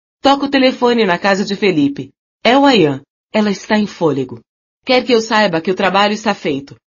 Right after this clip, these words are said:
Ela acaba de comprar os dois aros do agricultor, cuja mulher,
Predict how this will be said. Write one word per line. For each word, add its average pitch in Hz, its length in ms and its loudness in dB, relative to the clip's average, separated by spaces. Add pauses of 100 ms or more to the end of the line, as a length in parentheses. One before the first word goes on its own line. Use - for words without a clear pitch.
(140)
Ela 214 220 4
acaba 220 380 0
de 220 100 -8
comprar 185 460 0
os 160 140 -4
dois 208 340 0
aros 190 260 2
do 185 100 4
agricultor, 185 680 -2 (300)
cuja 185 320 2
mulher, 180 500 2